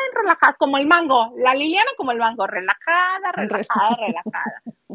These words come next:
Speaker 1: Nada más nos escuchaba y nos veía. Y ya que se cansó de escucharnos, nos dijo, "Ok, se las mato". Y nosotros, "Ah". Y en ese momento caí en cuenta, <laughs> dice, de Sinaloa, Pedro Infante. Se acabó la discusión. <laughs>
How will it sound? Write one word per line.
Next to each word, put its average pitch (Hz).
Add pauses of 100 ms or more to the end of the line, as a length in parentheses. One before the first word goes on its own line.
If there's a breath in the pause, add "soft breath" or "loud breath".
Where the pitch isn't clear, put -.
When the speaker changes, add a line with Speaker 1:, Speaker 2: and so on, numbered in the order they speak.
(280)
Speaker 1:
Nada 285
más 302
nos 370
escuchaba 240
y 254
nos 269
veía. 214
Y 254
ya 320
que 453
se -
cansó 269
de 330
escucharnos, 302
nos 277
dijo, 262 (360)
"Ok, 262 (680)
se 240
las 233
mato". 247
Y 302
nosotros, 185
"Ah". 170 (340 soft breath)
Y 269
en 262
ese 330
momento 262
caí 226
en 285
cuenta, 220
<laughs> 262
dice, 220
de 214
Sinaloa, 240 (720)
Pedro 311
Infante. 233 (400)
Se 202
acabó 175
la 190
discusión. 180
<laughs> 269